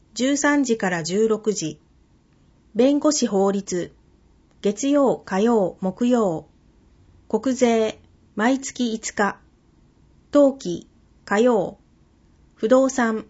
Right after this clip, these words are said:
金曜。八月十六日金曜を除く。住宅増改修、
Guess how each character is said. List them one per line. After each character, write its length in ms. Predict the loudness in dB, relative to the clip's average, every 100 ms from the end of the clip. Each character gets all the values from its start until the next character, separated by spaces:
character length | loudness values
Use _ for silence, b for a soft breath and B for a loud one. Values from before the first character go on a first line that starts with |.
| _ _ -8
金 300 | -2 0 2
曜。 380 | 2 0 -6 -14 _ _ _ _ _ _
八 240 | -10 -4 -2
月 280 | 0 -2
十 220 | -2 0 0
六 240 | 0 0
日 440 | 0 0 -4 -8 _
金 280 | -2 0 2
曜 220 | 2 2
を 140 | 0
除 320 | -4 -4 -6
く。 220 | -6 -8 -10 _ _ _ _ _ _ _ _ _ _ _ _ _
住 240 | -2 0 0
宅 300 | -2 -2 2
増 220 | 2 2
改 280 | 0 0 0
修、 380 | -2 -2 -4